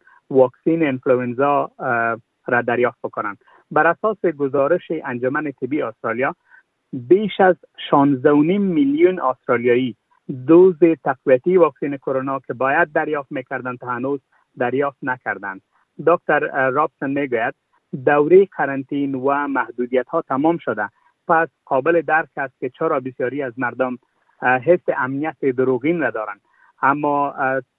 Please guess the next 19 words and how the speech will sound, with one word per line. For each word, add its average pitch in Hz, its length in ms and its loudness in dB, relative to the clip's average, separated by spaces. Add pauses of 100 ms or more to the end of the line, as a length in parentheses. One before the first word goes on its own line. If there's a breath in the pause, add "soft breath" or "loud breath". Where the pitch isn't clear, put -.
(260)
معلومات 156 600 -2
نشان 156 320 -2
می‌دهد 147 440 -2
که 135 200 2
روزانه 127 520 -2
هزاران 139 440 0
استرالیایی 131 560 -4 (320)
به 139 80 2
این 156 240 0
ویروس 143 320 -2
مبتلا 139 420 2
می‌شوند. 156 640 2
به 127 100 0
همین 147 300 -2
دلیل 147 280 -4 (320)
نیاز 156 440 2
است 147 260 -6
تا 139 280 -2 (320)
مردم 147 680 -4